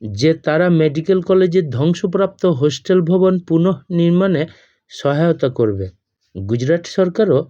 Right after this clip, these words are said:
ক্ষতিগ্রস্তদের আর্থিক সহায়তার কথা ঘোষণা করেছে। দেশের প্রধানমন্ত্রী ঘটনাস্থল পরিদর্শন করেছেন এবং পূর্ণ তদন্ত এবং সরকারি সহায়তার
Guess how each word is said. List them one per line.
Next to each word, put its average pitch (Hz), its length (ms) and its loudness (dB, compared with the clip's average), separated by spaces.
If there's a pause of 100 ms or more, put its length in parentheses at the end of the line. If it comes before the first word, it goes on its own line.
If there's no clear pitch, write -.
(400)
ক্ষতিগ্রস্তদের 175 880 0
আর্থিক 175 460 -4
সহায়তার 175 600 0
কথা 160 420 -2
ঘোষণা 143 460 -2
করেছে। 113 360 -2 (640)
দেশের 117 380 0
প্রধানমন্ত্রী 170 680 0 (400)
ঘটনাস্থল 156 760 0 (100)
পরিদর্শন 160 600 0
করেছেন 185 420 -2 (560)
এবং 151 240 2 (140)
পূর্ণ 180 340 2
তদন্ত 160 460 2 (520)
এবং 175 220 0 (200)
সরকারি 165 580 0
সহায়তার 160 680 0